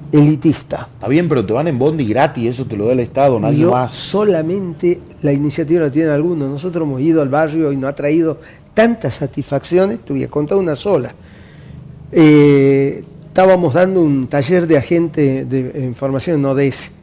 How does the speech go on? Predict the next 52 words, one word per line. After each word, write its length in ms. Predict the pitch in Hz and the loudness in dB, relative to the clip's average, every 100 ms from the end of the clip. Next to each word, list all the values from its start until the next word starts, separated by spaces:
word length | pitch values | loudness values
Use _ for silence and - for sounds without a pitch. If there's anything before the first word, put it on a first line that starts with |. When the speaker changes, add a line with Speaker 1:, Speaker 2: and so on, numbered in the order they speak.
| - | -20
Speaker 1:
que 280 | - 127 131 123 | -12 -10 -8 -4
Milei 360 | 143 143 151 | 2 4 4
los 140 | 143 120 | 2 -2
niega, 320 | 147 127 123 - _ | -2 -2 -6 -18 _
niega 220 | 151 147 | 0 2
los 160 | 131 131 | 2 -2
odes. 360 | 131 131 - - _ _ _ - - | -6 -8 -10 -20 _ _ _ -20 -18
Entonces, 540 | - 208 - 196 180 - | -6 -4 4 4 4 4
este, 840 | 190 160 151 - 180 165 160 151 - - - _ - | 4 4 2 4 4 6 4 0 -4 -14 -20 _ -6
y 560 | 185 185 175 170 170 160 | 2 4 4 4 4 4
la 180 | 156 151 | 4 2
profe 300 | 208 202 196 | 0 0 0
que 60 | |
estaba 200 | 147 180 | 4 4
Speaker 2:
Los 80 | 120 | 4
O 40 | 123 | 4
D 60 | |
S 60 | 127 | 4
Speaker 1:
dictando 200 | 202 185 | 4 0
Speaker 2:
son 260 | 123 123 123 | 0 0 0
los 120 | 98 | -2
objetivos 640 | 92 98 101 110 110 92 | -4 -6 -2 0 2 2
de 60 | 156 | 4
Speaker 1:
de 60 | |
desarrollo 380 | 147 151 - 110 | 4 4 4 4
Speaker 2:
desarrollo 300 | 113 151 123 | 4 2 2
Speaker 1:
sostenible. 640 | 151 165 160 160 160 160 160 | 2 2 4 6 6 6 6
Speaker 2:
sostenible, 640 | 180 107 110 113 135 135 - | 4 0 2 4 4 2 -4
el 220 | 107 101 | -4 -4
plan 320 | 80 107 107 101 | 0 2 2 0
veinte 280 | 92 95 | -2 -2
treinta, 400 | 90 101 95 98 | -2 -2 -2 -4
que 100 | 90 | -4
lo 100 | 113 | -4
niega 680 | 101 120 117 107 92 87 80 | 0 2 4 4 4 0 -4
y 240 | 85 90 92 | -6 -8 -6
además 280 | 90 139 147 | 0 2 4
Speaker 1:
Claro. 160 | 160 | 6
Speaker 2:
lo 20 | |
negó 440 | 147 139 127 143 127 | 4 6 6 8 6
en 120 | 98 | 4
el 140 | 87 | 0
debate. 460 | 82 101 139 131 120 | 0 4 4 4 4
Speaker 1:
El, 100 | 156 | 6
el 220 | 151 147 | 6 4
primer 400 | 131 170 214 269 | 4 2 4 6
objetivo 640 | 233 - 185 - 196 147 135 | 4 4 0 2 2 4 4
del 160 | 135 | 2
plan 320 | 123 170 170 156 | 0 2 2 2
veinte 260 | 156 160 | 0 0
treinta 540 | 151 208 190 180 175 151 | 2 2 4 2 4 4
es 140 | 170 | 4